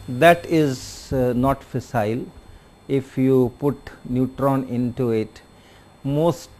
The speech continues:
likely low energy neutrons will not, uh, create fission in it. So today we will be talking about, uh,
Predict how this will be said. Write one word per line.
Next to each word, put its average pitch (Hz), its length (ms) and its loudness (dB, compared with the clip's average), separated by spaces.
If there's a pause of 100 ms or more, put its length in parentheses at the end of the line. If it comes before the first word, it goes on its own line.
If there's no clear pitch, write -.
(140)
likely 131 800 0 (220)
low 180 300 12
energy 151 440 6
neutrons 135 580 -2
will 117 140 -6
not, 113 260 -4 (120)
uh, 107 100 -4 (140)
create 107 280 -6 (380)
fission 95 380 -12
in 82 100 -12
it. 73 120 -14 (1300)
So 180 100 -4
today 226 840 10 (100)
we 190 220 6
will 196 160 10
be 175 400 6
talking 180 420 0
about, 160 480 4
uh, 143 300 6